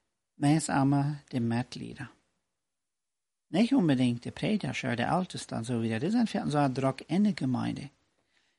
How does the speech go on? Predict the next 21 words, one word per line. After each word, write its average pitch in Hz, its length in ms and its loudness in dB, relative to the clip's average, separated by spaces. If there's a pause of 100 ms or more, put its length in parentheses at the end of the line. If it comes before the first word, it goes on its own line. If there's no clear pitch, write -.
(160)
Die 139 100 2
Members 180 720 4
besiegt, 135 520 0
die 135 100 2
haben 127 280 2
so 175 120 2 (140)
viel 170 180 0
Zutritt 175 480 0
für - 180 -6
Menschen, 147 400 2
die 127 60 -4
hier 139 140 -2
so 131 120 0
besiegt 156 420 0
sind, 180 240 2
so 160 100 0
sie 160 140 2
können 156 240 0
ein 131 100 2
Zeugnis 180 760 0
sein. 117 320 0